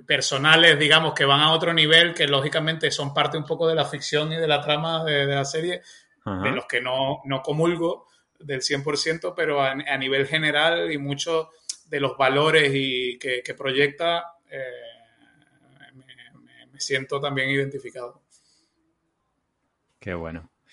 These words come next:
Speaker 2: Yo recuerdo de la serie Mad Men y de, y de Don Draper, ese momento en el que él está haciendo la presentación para la campaña de Lucky, de los, del tabaco,
Speaker 1: Ah.
Speaker 2: y dice, "It's roasted".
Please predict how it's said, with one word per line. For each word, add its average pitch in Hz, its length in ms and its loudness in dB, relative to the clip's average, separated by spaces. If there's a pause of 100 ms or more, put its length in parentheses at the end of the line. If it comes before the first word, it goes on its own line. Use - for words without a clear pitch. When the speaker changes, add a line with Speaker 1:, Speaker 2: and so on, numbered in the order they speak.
(460)
Speaker 2:
Yo 117 140 6
recuerdo 127 340 6
de 110 140 6
la 98 200 4
serie 107 280 -2
Mad 113 180 0
Men 120 240 0
y 104 120 -2
de, 90 500 -4
y 101 100 -6
de 101 80 2
Don 104 180 0
Draper, 117 480 2
ese 110 260 -4
momento 110 500 0
en 104 80 0
el 95 180 -4
que 95 240 -2
él 101 120 -4
está 101 560 0
haciendo 101 380 -6
la 104 60 2
presentación 98 520 -4
para 92 420 2
la 87 120 -4
campaña 95 380 -2
de 98 60 -2
Lucky, 101 400 -8 (260)
de 101 180 -10
los, 90 760 -2
del 101 180 -6
tabaco, 131 560 0
Speaker 1:
Ah. - 60 -18 (500)
Speaker 2:
y 104 400 2
dice, 90 560 -2
"It's 131 240 -4
roasted". 113 480 -2